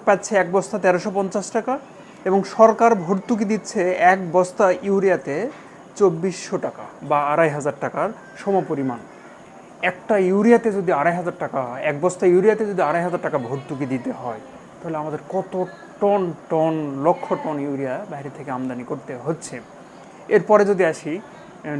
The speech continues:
ডিএপি সারের কথা। ডিএপি সারের প্রতি কেজি আমদানি মূল্য একশো থেকে একশো পাঁচ টাকা, কৃষক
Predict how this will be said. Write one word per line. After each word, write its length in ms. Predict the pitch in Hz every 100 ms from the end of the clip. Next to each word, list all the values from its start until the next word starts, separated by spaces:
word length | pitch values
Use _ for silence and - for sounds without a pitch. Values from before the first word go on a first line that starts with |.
| 131
ডিএপি 260 | 190 185
সারের 300 | 180 180 143
কথা। 340 | 127 - - - - -
ডিএপি 300 | 156 220 220
সারের 200 | 233 240
প্রতি 280 | 214 226 226
কেজি 320 | 254 208 208
আমদানি 340 | 196 190 196 196
মূল্য 520 | 190 175 135 175 254 -
একশো 320 | 190 - 240
থেকে 280 | 220 220 233
একশো 300 | 190 - 208
পাঁচ 240 | 175 160 -
টাকা, 320 | 196 226 240 - - - - - -
কৃষক 320 | 262 -